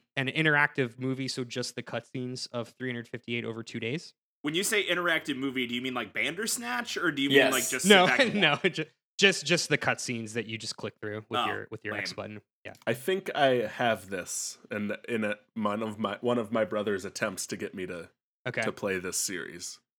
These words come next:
Speaker 4: It's
Speaker 1: Um,
Speaker 4: sitting on
Speaker 1: and
Speaker 4: a shelf in my living
Speaker 1: <laughs> Yeah.
Speaker 4: room.
Speaker 1: Yeah. And then in two thousand fourteen, you have two point, Kingdom Hearts two point five Remix,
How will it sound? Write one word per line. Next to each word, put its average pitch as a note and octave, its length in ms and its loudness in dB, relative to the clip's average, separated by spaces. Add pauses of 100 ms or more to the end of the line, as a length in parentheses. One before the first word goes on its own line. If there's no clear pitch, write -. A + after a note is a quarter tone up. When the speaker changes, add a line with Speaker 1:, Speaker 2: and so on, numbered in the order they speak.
(440)
Speaker 4:
It's A#2+ 180 2
Speaker 1:
Um, A#2 60 6
Speaker 4:
sitting A#2+ 240 6
on A#2 60 6
Speaker 1:
and A2 100 2
Speaker 4:
a - 20 2
shelf G#2+ 380 2
in G2+ 80 -6
my F#2 100 -6
living F#2 160 2 (240)
Speaker 1:
<laughs> F3 180 -12
Yeah. F#3 60 4
Speaker 4:
room. - 60 -4 (240)
Speaker 1:
Yeah. G#2 140 -8 (420)
And C3+ 200 2
then C3 460 0
in C3 80 -8
two C#3+ 100 -4
thousand C3+ 240 0
fourteen, E3 400 -2
you B2+ 120 0
have A#2 120 -4
two - 200 -2
point, D3+ 260 -4
Kingdom D#3+ 200 -2
Hearts B2 200 -2
two - 220 0
point D3 240 0
five A#2 320 0
Remix, A2 520 -4